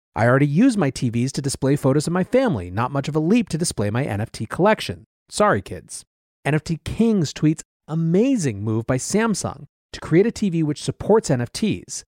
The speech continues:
They realized no one has dominated the in-real-life display component of N F Ts, so they took action. Respect." Now, The Verge started their piece about this with the quote,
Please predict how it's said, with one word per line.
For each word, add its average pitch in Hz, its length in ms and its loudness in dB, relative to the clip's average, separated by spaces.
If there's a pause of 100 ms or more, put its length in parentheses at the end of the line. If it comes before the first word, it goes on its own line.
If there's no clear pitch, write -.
(160)
They 135 100 2
realized 170 400 4
no 143 240 4
one 247 140 4
has 175 240 0
dominated 160 580 2
the 127 180 -6
in-real-life 185 600 4
display 165 460 2
component 175 480 0
of 120 120 -4
N 160 120 0
F 156 160 -2
Ts, 214 340 -6
so 175 140 -4
they 147 320 0
took - 360 -6 (140)
action. 113 540 -2 (340)
Respect." - 640 -2 (540)
Now, 160 100 4
The 165 80 4
Verge 185 340 4
started 160 400 2
their 147 120 4
piece - 320 0
about 127 320 0
this 123 260 -2
with 127 80 0
the 120 80 -4
quote, 127 380 0